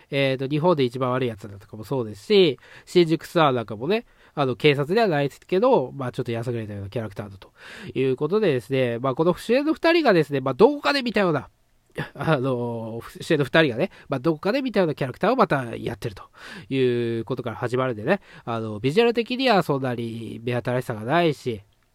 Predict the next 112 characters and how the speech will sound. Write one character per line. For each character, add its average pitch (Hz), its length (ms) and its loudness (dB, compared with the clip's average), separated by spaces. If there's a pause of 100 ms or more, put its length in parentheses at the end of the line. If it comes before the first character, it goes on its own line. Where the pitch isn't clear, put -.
(280)
あ 135 140 -2
ま 247 140 4
り 220 360 6
そ 202 80 2
の 185 80 4
興 202 220 4
味 131 80 2
を 113 60 -2
か - 140 -8
き - 40 -12
立 180 160 2
て 196 80 6
ら 185 120 8
れ 185 80 10
な 156 120 8
い 113 40 0
わ 104 100 -8
け 135 120 0
な 110 80 -6
ん 101 40 -10
で 92 80 -14
す - 100 -16
け 127 80 -2
ど、 160 260 4 (1000)
で、 175 540 6
制 294 180 2
作 302 220 0
が 302 140 4
で 196 100 4
す - 100 -8
ね、 151 100 0
日 151 120 0
本 190 200 2
テ 214 120 4
レ 190 100 4
ビ 117 500 -4
で、 190 340 4
配 254 240 2
給 269 140 -4
に 247 100 -2
ワ 240 160 6
ー - 20 2
ナ 233 100 2
ー - 20 2
が 220 100 0
入 226 160 0
っ - 20 -16
て 147 100 -4
る 113 120 -2
ん - 20 -10
で 113 100 -4
ね、 127 120 0
ま 127 100 0
あ、 127 60 -2
デ 208 160 2
ス - 100 -8
ノ 320 120 2
ー - 20 2
ト 220 160 -2
と - 0 -
か 151 120 0
も 117 100 -4
そ 147 180 0
う - 20 -2
で 110 80 -4
す 107 100 -12
よ 151 60 -4
ね。 233 140 0
ち 208 60 -2
ょ - 20 4
っ 170 60 0
と 139 120 -4
前 127 220 -2
で 107 80 -6
す - 80 -20
け 107 80 -10
ど 117 60 -6
ね、 160 100 0
デ 127 120 -2
ス - 120 -10
ノ 135 80 -2
ー 127 40 -4
ト 117 120 -10
と - 60 -20
か 107 100 -14
も 110 80 -14
そ 135 180 -6
う 123 40 -4
で 110 100 -8
す - 60 -20
し、 190 120 -2
日 139 120 -6
本 196 200 2
映 285 80 -2
画、 240 240 -2
日 165 160 -2
本 247 240 -2
テ 285 120 -4
レ 269 100 -2
ビ 202 80 -4
で 147 100 -2
言 131 120 0
う - 20 -6
と 127 120 -6
ね、 160 220 0
そ 143 100 -6
の、 127 160 -4
カ 156 220 2
イ 135 60 0
ジ 113 80 -8
と 113 80 -10
か、 104 180 -14